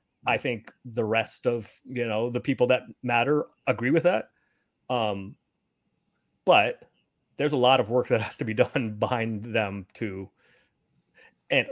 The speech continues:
from what I have seen, again, from what I have seen that has,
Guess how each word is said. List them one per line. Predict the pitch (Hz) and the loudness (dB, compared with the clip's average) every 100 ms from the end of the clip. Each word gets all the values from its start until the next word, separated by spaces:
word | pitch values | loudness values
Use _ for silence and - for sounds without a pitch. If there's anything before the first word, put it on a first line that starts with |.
| - | 6
from | 156 | 6
what | 139 147 - | 8 2 4
I | 143 160 160 | 4 6 4
have | 143 | 2
seen, | - 170 101 95 - _ _ _ _ _ _ _ _ _ _ _ _ | 0 0 0 -6 -14 _ _ _ _ _ _ _ _ _ _ _ _
again, | 131 123 92 - _ _ | -2 0 -4 -12 _ _
from | 139 | 2
what | 135 135 | 4 6
I | 135 | 6
have | 151 | 6
seen | 143 147 139 | 4 0 2
that | 123 | 2
has, | 123 117 | 2 0